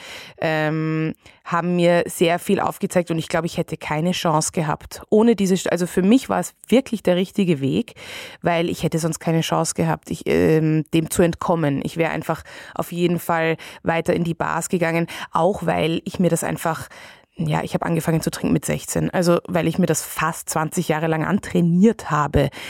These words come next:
Also so etwas ist ja so festgefahren, dass man in wenigen Tagen da ja gar nicht rauskommt aus, aus so einem Muster.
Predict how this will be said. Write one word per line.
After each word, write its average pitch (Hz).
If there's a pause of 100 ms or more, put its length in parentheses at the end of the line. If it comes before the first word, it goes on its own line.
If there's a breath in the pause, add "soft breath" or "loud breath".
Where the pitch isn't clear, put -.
(160 loud breath)
Also 180
so 185
etwas 185
ist 180
ja 180
so 196
festgefahren, 190 (380 loud breath)
dass -
man 170 (240)
in 180
wenigen 180
Tagen 175
da 175
ja 160
gar 160
nicht 160
rauskommt 151 (320 loud breath)
aus, -
aus -
so 180
einem 165
Muster. 156